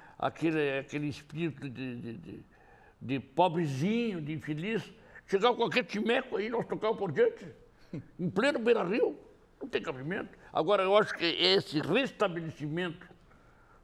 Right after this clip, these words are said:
do respeito à nossa camiseta colorada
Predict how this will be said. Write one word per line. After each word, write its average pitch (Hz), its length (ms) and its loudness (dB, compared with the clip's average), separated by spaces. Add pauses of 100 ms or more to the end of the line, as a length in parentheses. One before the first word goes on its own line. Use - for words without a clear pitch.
do 156 120 2
respeito 180 880 -2 (380)
à 127 100 -2
nossa 160 260 -2
camiseta 127 480 -4
colorada 123 400 -2